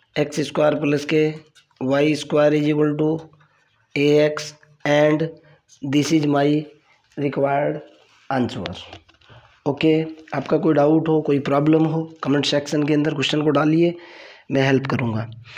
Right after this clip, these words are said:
परमानेंट मुझसे जुड़ना चाहते हो तो मेरी प्ले स्टोर के ऊपर एक जेड एकेडमी के नाम से एप्लीकेशन है, आप वहाँ मेरे से परमानेंट जुड़ सकते हो, कोर्स भी परचेज कर सकते हो।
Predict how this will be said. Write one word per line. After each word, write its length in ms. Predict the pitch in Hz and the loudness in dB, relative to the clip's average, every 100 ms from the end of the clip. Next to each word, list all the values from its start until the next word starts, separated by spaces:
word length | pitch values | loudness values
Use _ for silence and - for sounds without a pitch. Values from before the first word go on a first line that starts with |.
| - - | -20 -6
परमानेंट 460 | - 147 160 165 151 | -2 2 4 2 2
मुझसे 280 | 151 151 160 | 0 0 0
जुड़ना 280 | 151 151 151 | 2 2 2
चाहते 300 | 151 143 160 | 2 4 4
हो 160 | 156 | 4
तो 180 | 156 156 | 4 4
मेरी 360 | 143 143 151 156 160 - - - | 4 4 4 4 2 -4 -14 -4
प्ले 180 | 139 147 | 0 0
स्टोर 260 | 151 156 | 2 2
के 100 | 147 | 2
ऊपर 220 | 151 143 151 | 0 2 0
एक 140 | 143 | 2
जेड 240 | 147 147 | 2 2
एकेडमी 1040 | 160 - - - - 120 - 139 151 147 151 | 0 -2 -18 -14 -8 -6 -2 0 2 2 2
के 100 | 151 | 2
नाम 180 | 143 139 | 2 2
से 120 | 147 | 0
एप्लीकेशन 560 | 139 147 147 147 156 160 | 0 0 2 2 2 0
है, 100 | 160 - _ - 131 | -4 -16 _ -10 -8
आप 140 | 139 | -4
वहाँ 180 | 143 156 | -2 0
मेरे 160 | 151 | 2
से 80 | 156 | 0
परमानेंट 500 | 143 139 143 151 143 | -2 -2 0 0 2
जुड़ 120 | 143 135 | 2 0
सकते 280 | 143 - | -2 0
हो, 240 | 156 165 - - - - - - _ | 2 0 -2 -16 -20 -20 -18 -20 _
कोर्स 280 | - 147 139 | 0 0 2
भी 100 | 151 | 0
परचेज 420 | 156 143 139 151 143 | 2 0 2 2 2
कर 120 | 143 | 0
सकते 320 | 139 - 156 | -2 -2 2
हो। 280 | 156 175 | 2 2